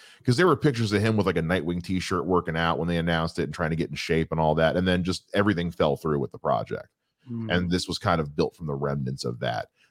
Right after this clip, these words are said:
Speaker 1: But it, it, it doesn't change the fact that, like, now having, you know, having seen him in the show,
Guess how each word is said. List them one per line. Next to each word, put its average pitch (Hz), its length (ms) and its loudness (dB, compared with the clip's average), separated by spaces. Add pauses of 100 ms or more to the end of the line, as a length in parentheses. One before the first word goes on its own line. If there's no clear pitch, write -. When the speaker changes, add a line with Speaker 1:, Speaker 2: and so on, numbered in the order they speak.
(120)
Speaker 1:
But 123 160 6
it, 117 140 0
it, 127 260 2
it 135 140 0
doesn't 131 300 4
change 120 300 0
the 95 100 -2
fact 113 360 0
that, 82 80 -4
like, 92 180 0
now 101 300 0
having, 92 540 -2
you 98 100 -4
know, 82 160 0
having 92 340 -2
seen 120 360 -2
him 90 200 0
in 95 140 0
the 82 80 -2
show, 95 560 2